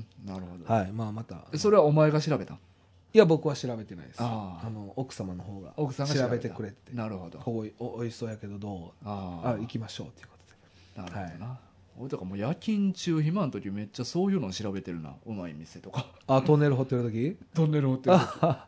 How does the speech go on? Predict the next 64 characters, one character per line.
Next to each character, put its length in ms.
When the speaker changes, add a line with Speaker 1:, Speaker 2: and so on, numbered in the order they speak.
Speaker 1:
み 160
ん-、 160
ま 100
あ、 80
俺 160
は 120
掘 80
っ 40
て 80
へ 40
ん 60
け 120
ど 40
な。 80
み 120
ん 20
な 60
が。 140
Speaker 2:
あ、 80
掘 220
ら 140
し 60
て 80
る 60
時 180
な。 100
Speaker 1:
そ 60
う 40
そ 140
う 160
そ 140
う。 20
Speaker 2:
あ、 160
で 80
も、 160
Speaker 1:
う 20
ん。 140
Speaker 2:
結 320
構 180
あ 60
れ 60
な 80
ん 20
で 60
す 60
ね。 40
Speaker 1:
う 20
ん。 40
Speaker 2:
仕 140
事 220
中 200
に 120
携 320
帯 140
触 220
れ 100
る 80
環 220
境 140
な 40
ん 60
で 40
す 60
ね。 160